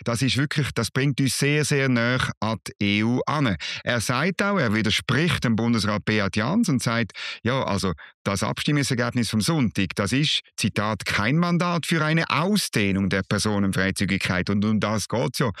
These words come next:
bei den Rahmenverträgen. Dort würden wir mit der Personenfreizügigkeit, äh, die Unionsbürgerrichtlinien übernehmen. Es werden rund sechshundert bis sechshundertneunzigtausend Bürger aus der E U würden auf einen Klapp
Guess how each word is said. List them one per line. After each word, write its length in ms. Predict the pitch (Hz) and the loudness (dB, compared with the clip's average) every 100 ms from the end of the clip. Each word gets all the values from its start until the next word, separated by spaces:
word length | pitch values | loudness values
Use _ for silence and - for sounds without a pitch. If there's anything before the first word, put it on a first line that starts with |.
| - - - | -8 -8 -2
bei 80 | |
den 120 | 123 120 | 0 2
Rahmenverträgen. 720 | 120 123 113 120 127 101 - - - - | 0 -2 -2 -2 0 0 -4 -10 -12 -2
Dort 320 | 120 131 110 | 0 0 0
würden 320 | 120 139 131 | 0 2 2
wir 180 | 120 104 | 2 2
mit 160 | 107 - | 0 0
der 40 | |
Personenfreizügigkeit, 1300 | - 101 117 120 107 107 101 104 95 - 95 98 85 | -2 0 0 0 2 0 0 -2 -2 -2 0 0 0
äh, 120 | 98 | -2
die 120 | 90 104 | 0 0
Unionsbürgerrichtlinien 1160 | 107 156 202 - 170 160 160 - 147 143 143 | 2 2 0 2 2 2 2 0 0 2 2
übernehmen. 480 | 139 123 120 117 120 | 2 2 2 2 0
Es 120 | 107 | 0
werden 280 | 95 95 92 - - - - | 0 0 -2 -6 -10 -8 -2
rund 340 | 107 127 135 | 0 2 0
sechshundert 720 | - 131 131 - 135 131 123 - | 0 0 0 0 2 2 2 0
bis 160 | 110 | 0
sechshundertneunzigtausend 1700 | 131 113 - 131 120 104 113 143 190 - - - 160 175 135 110 - - - - | 0 0 0 0 2 2 2 2 2 0 -4 0 2 2 2 0 -2 -10 -14 -4
Bürger 380 | 127 139 139 135 | 0 2 2 2
aus 180 | 117 - | 0 0
der 120 | 110 | 0
E 240 | 101 127 | 2 2
U 180 | 135 131 | 2 2
würden 260 | 117 117 104 117 | 2 2 0 0
auf 120 | 117 151 | 0 2
einen 240 | 196 240 | 2 2
Klapp 480 | - 175 214 - | 2 0 -2 -8